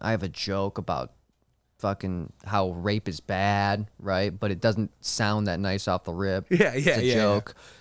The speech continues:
Speaker 1: So, like, dude, it fucking, that one really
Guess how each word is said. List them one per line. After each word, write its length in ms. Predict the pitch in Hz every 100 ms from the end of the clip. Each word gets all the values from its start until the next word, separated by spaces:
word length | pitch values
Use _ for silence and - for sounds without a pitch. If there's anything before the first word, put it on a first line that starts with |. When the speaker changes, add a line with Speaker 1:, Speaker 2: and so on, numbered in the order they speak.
| -
Speaker 1:
So, 200 | - 127
like, 240 | 107 101
dude, 220 | - 113 98
it 60 |
fucking, 360 | - 107 - 98
that 220 | 104 107
one 200 | 113 104 - _ _ _ 98 110
really 640 | 131 160 165 151 135 113